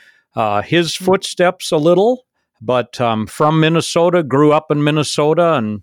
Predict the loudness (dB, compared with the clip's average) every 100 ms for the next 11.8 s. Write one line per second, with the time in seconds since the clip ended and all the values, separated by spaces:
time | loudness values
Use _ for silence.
0 | _ -20 _ _ _ -14 -4 -2 0 0
1 | 2 0 0 0 2 0 0 -6 -6 -8
2 | -2 2 2 2 0 -2 -12 _ _ _
3 | _ _ -2 0 -2 -2 0 2 2 0
4 | -4 -2 0 0 -2 -6 -4 -4 -8 -16
5 | -6 -2 0 0 0 -2 -2 -4 -6 -2
6 | 0 0 -4 -6 -2 0 0 -4 _ _
7 | _ _ _ _ _ -6 -6 -6 -4 0
8 | 0 -2 -6 -4 -2 -2 0 0 0 -2
9 | -2 -2 -2 -2 0 -2 -4 -14 -18 -18
10 | -8 0 2 4 2 0 -6 _ _ _
11 | _ -2 0 2 0 -2 -2